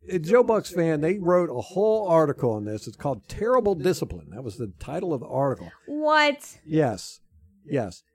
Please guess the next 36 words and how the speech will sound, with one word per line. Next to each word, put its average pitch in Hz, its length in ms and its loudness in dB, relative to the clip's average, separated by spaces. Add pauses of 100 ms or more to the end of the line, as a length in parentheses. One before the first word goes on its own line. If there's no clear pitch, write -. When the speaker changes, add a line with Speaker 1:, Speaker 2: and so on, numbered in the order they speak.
(120)
Speaker 1:
And 160 200 0
it, - 200 -8
<laughs> 156 380 0 (400)
here, 180 240 -2
I'm 170 160 -6
gonna 170 140 0
quote 170 240 2
a 120 40 -2
little 107 160 -4
bit 98 120 -12
of 101 80 -14
this. - 160 -20 (260)
He 139 80 -2
says, 127 240 0 (460)
"If 156 240 2
Joe 262 260 6
had 208 260 4
video 156 360 4
of 120 80 -2
the 120 80 0
worst 165 400 0
of 165 80 -4
the 143 80 2
worst, 113 480 -4
it 135 160 2
was 120 120 -2
Bucks 156 400 0
center 120 380 0
Ryan 147 380 0
Jensen 113 460 -6
going 107 260 -4
full-blown 165 640 2
Kamala 139 640 0
the 113 140 -4
Ugandan 110 840 -4
beast 123 460 -4